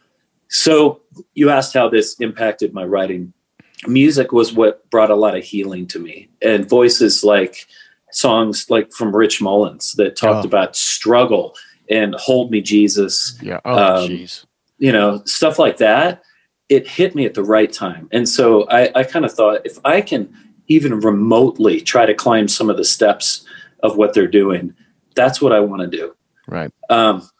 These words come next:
Speaker 1: so I, I studied, I studied guys like Andrew Peterson and,
Speaker 2: Mm-hmm.
Speaker 1: um, Rich Mullins and, and just anybody, secular Christian that is a great, great songwriter.
Speaker 2: Right.
Speaker 1: And, and how do they, how do they craft this thing to make it meaningful and to impact people?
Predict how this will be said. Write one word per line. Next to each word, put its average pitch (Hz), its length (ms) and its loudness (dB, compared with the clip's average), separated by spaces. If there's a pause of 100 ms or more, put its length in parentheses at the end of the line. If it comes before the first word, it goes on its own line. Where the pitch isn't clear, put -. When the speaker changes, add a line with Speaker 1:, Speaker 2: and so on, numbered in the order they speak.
(240)
Speaker 1:
so 139 260 2
I, 147 280 2
I 135 40 -2
studied, 131 600 -4
I 107 40 -8
studied 135 340 -6
guys 123 300 0
like 107 280 -2
Andrew 127 280 -4
Peterson 107 720 -4 (100)
and, 101 420 -4
Speaker 2:
Mm-hmm. 107 600 -6
Speaker 1:
um, 98 400 2 (220)
Rich 139 380 0
Mullins 107 600 0
and, 101 100 -4
and 127 160 -4
just - 280 -4
anybody, 139 560 0
secular 139 560 0
Christian 98 480 -4
that 98 120 -4
is 98 140 -2
a 90 80 -6
great, 107 420 0
great 104 220 0
songwriter. 92 640 -6
Speaker 2:
Right. 82 220 -10 (260)
Speaker 1:
And, 92 240 0
and 95 180 -4
how 139 200 0
do 143 100 4
they, 120 340 4 (420)
how 151 120 0
do 180 100 4
they 143 180 2
craft 143 580 -2
this - 260 0
thing 92 280 -4
to 107 120 -8
make 101 220 -2
it 101 100 -2
meaningful 101 720 0
and 90 120 -6
to - 180 -4
impact 92 520 -4
people? - 440 -4